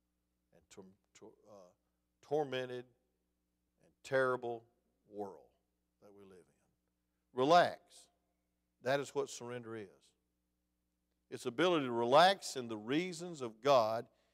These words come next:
even when we don't know 'em. You know what gives me peace and comfort is I don't know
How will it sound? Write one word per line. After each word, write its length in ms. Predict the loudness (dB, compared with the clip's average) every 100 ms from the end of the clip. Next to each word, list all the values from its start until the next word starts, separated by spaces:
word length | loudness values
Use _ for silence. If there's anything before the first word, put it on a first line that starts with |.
| _
even 320 | -6 -6 -4
when 200 | -6 -8
we 100 | -8
don't 260 | -4 -4 -4
know 140 | -8 -8
'em. 160 | -10 _ _ _ _ _ _ _ _ _ _ _ _ _ _ _ _ -8
You 80 | 2
know 100 | 6
what 280 | 6 6
gives 220 | 2 2 2
me 220 | -2 -4
peace 720 | -6 -2 0 -2 -6 -14 -16 -20
and 120 | 0
comfort 460 | 4 4 4 -4 -6 _ _ _
is 160 | -12 -6
I 120 | -4
don't 300 | 2 2 2
know 340 | 2 4 4